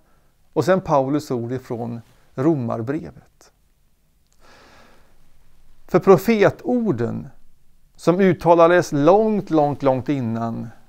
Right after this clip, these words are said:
Jesus red in i Jerusalem. Det kan hjälpa till att få syn på, att förstå, att tolka vad är det som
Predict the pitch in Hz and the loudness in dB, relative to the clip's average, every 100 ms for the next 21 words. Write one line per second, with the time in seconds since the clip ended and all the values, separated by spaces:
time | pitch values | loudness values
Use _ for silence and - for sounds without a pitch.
0 | - 135 127 123 147 135 135 120 117 117 | -16 -8 -4 -4 -6 -6 -6 -6 -8 -10
1 | - 120 120 123 113 117 110 117 147 _ | -12 -10 -8 -8 -10 -14 -16 -18 -20 _
2 | _ _ _ _ _ _ _ - 120 175 | _ _ _ _ _ _ _ -12 4 4
3 | 175 160 151 170 147 - 156 - 180 135 | 4 -4 -2 -2 -2 -6 -10 -6 -6 -4
4 | 139 - 165 - - 196 196 190 - - | -6 -8 -12 -12 -12 -8 -8 -8 -10 -6
5 | 123 135 - - - - 202 170 143 - | -6 -6 -8 -10 -6 -4 -2 0 -2 -4
6 | - 208 202 143 113 - 180 135 160 196 | -6 -2 0 -2 -8 -8 -6 -4 0 0
7 | - 160 185 170 131 123 160 165 | -2 -4 -2 -2 -6 -6 -8 -10